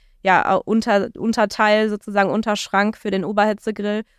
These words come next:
um da schon mal, ähm, ja, auch ein bisschen abzufühlen, wie kommt es so an, kam auch sehr gut an.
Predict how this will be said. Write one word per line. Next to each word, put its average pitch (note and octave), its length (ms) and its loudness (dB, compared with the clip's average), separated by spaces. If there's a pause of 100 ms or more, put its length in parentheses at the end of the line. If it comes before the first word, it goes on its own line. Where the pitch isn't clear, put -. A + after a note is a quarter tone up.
(100)
um G#3 220 0
da G3 100 6
schon G#3 200 -2
mal, F#3+ 340 2
ähm, F#3+ 320 0
ja, F3 160 2
auch - 80 -8
ein G3+ 80 -2
bisschen A3 240 0
abzufühlen, G3 800 -2
wie G3 80 -6
kommt G3+ 260 0
es F#3+ 140 -8
so F#3 100 -2
an, A3 340 0
kam F3+ 360 0
auch - 160 -6
sehr G3 240 4
gut A3 160 -2
an. A3+ 240 0